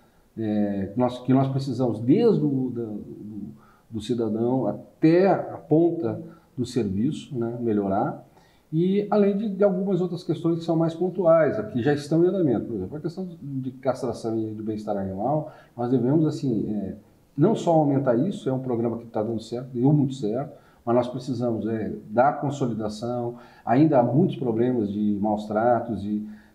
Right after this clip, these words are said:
de colocação de, de animais, é, largarem em rodovias, em locais, é, em terrenos baldios. Ainda tem muitos problemas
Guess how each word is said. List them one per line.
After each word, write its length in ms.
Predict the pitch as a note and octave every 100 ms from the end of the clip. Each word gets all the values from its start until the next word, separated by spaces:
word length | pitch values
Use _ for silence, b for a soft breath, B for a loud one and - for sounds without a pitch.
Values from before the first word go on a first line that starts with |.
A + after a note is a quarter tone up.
| _
de 380 | G#2 G2+ G2 G2 -
colocação 600 | A2 G#2+ G#2+ - A#2 A2+
de, 500 | G#2 G2 F#2+ F#2 F#2+
de 100 | G#2
animais, 640 | G#2+ G#2 G#2 A2 G#2 F#2
é, 280 | G2 F#2 F#2
largarem 640 | G2+ G#2 G#2 A2 G#2+ G2+ - A2+
em 360 | G#2 G2 F#2+
rodovias, 640 | - A#2 G#2 F2 A2 A#2 G2
em 80 | G2+
locais, 580 | G2 G2+ G#2 G#2+ G#2 B B B B
é, 200 | F#2+ F#2+
em 280 | F#2+ F#2+ F#2+ -
terrenos 240 | G2+ A2+
baldios. 460 | G2 G2 F#2 A2 A2
Ainda 220 | A2+ C3
tem 160 | C3+ C3
muitos 380 | A#2 C3 D3 C3+
problemas 380 | G#2 G2+ G2